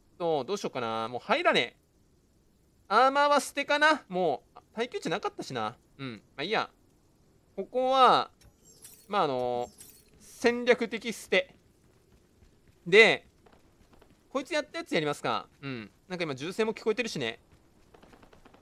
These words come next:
よっしゃ、リベンジすっかな。じゃあ、俺のことしばいた、敵をしばいたやつをしばく。相当ややこしいが、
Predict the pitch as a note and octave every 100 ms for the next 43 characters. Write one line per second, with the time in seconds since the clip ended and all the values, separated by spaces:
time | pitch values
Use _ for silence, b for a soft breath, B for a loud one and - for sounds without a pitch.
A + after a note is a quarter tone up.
0 | - _ _ _ _ - A#3+ B3 - -
1 | D4 A3 C#4 C#4+ G#3 G3 A#3 - - A#3+
2 | F#3+ F#3 G3+ E3 F3 D3+ C3 - _ _
3 | _ _ _ _ F#3 A3+ C4 C#4 D4 D4
4 | B3 - G#3 B3 D4+ A#3+ F#3 E3 - G#3+
5 | G3+ C#4 C#4+ A3 - A3+ C#4+ B3 G3+ A3
6 | A3+ C4+ C4 G3+ B2 - E3+ - - -
7 | - _ _ _ _ _ - A3+ A#3 A#3+
8 | A3 A3 A3 G#3+ A#3 C3 A#2+ A#2